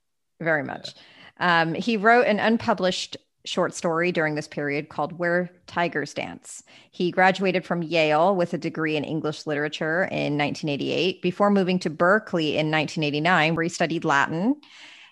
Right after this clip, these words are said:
Speaker 1: and he went on to study film in L A. Danielewski then worked on a documentary about Jacques Derrida.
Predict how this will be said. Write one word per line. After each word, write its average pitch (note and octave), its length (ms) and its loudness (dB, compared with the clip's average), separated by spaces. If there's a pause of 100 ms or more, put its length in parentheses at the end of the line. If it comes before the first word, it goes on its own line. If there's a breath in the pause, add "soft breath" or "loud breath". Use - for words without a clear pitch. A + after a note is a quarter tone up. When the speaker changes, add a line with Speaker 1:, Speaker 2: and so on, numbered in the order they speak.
(120)
Speaker 1:
and F#3 80 0
he G#3 140 2
went G3+ 220 4
on G3 160 6
to F#3 140 -2
study E3 400 0
film E3+ 460 4
in D3 160 -4
L D3 240 0
A. A3 260 0 (380)
Danielewski G#3+ 680 4
then G#3+ 300 6
worked G3 380 2
on F3+ 140 0
a E3+ 40 0
documentary E3+ 640 0
about D3 260 -2
Jacques D#3+ 420 -2
Derrida. D3+ 680 -4